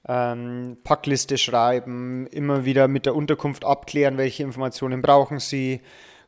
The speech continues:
Aktuell ganz hoch gehandelt natürlich irgendwelche, ähm, Impfstatus, gerade auch von Begleitpersonen, die Hygienekonzepte anschauen.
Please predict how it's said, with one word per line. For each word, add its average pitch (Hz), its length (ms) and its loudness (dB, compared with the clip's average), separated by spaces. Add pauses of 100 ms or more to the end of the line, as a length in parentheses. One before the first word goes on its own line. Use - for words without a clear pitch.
(240)
Aktuell 160 540 6
ganz 151 280 6
hoch 156 280 2
gehandelt 143 560 2
natürlich 135 680 0
irgendwelche, 131 600 -2
ähm, 123 800 2
Impfstatus, 143 800 0
gerade 127 240 2
auch 120 80 0
von 123 680 -6
Begleitpersonen, 139 1080 2
die 127 140 -10
Hygienekonzepte 135 880 -2
anschauen. 120 640 -6